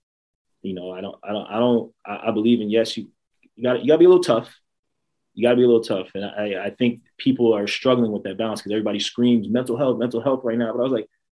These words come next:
it's okay for the body to have a little bit of stress. It's okay for the mind to be a little, have a little stress. It's okay to have some challenges, self-induced or external factors, whoever,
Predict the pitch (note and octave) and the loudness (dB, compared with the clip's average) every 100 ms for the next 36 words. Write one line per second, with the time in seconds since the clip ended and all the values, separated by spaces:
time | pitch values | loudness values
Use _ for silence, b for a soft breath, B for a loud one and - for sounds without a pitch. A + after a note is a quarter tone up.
0 | _ _ _ _ _ F#3 E3 D3+ - F#3+ | _ _ _ _ _ 0 4 2 2 -4
1 | G3 F#3+ B2 A2+ A#2 A2+ G#2 A2+ G#2 G#2 | -4 -4 -4 -2 -2 -2 -2 -4 -4 -4
2 | G#2 F#2+ G2 - - F#2 - - - D#3 | -4 -6 -8 -8 -6 -8 -8 -16 -2 0
3 | E3 D3+ - A3 A#3+ A#2+ A2 G#2 G2 G2 | 2 0 0 -6 -4 -6 -6 -6 -6 -8
4 | G2+ E2+ G#2 G#2 G#2 G2+ - - D3+ D3+ | -8 -6 -8 -8 -8 -8 -8 0 0 0
5 | C#3+ - D#3 E3+ - A#2+ A2+ G#2 - G#2+ | -4 -2 0 0 0 -6 -6 -10 -10 -10
6 | G2+ G2+ F2 - _ - - D3 C3+ B2+ | -10 -10 -10 -14 _ -12 0 2 2 0
7 | A#2+ C3 B2+ G#2 G#2 - B2+ A#2 - A2+ | 2 2 2 -2 -4 -4 -2 -2 -2 -4
8 | G#2+ A#2 G#2 G#2 B2 B2 B2 A2 | -4 -6 -6 -6 0 2 2 -2